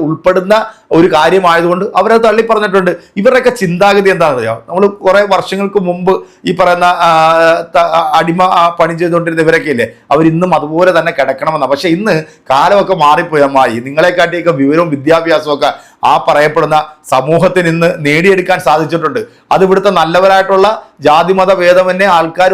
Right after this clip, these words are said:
ഒന്നടങ്കം ഈ പറയുന്ന സവർണ മേധാവിത്വത്തിനെതിരെ പോരാടി മേടിച്ചു കൊടുത്ത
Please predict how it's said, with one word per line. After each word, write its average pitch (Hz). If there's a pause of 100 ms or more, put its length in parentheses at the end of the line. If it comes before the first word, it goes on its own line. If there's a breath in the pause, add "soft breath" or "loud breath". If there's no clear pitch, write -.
(140)
ഒന്നടങ്കം 185 (320 soft breath)
ഈ 185
പറയുന്ന 175
സവർണ 165 (100)
മേധാവിത്വത്തിനെതിരെ 175 (140)
പോരാടി 180
മേടിച്ചു 170
കൊടുത്ത 180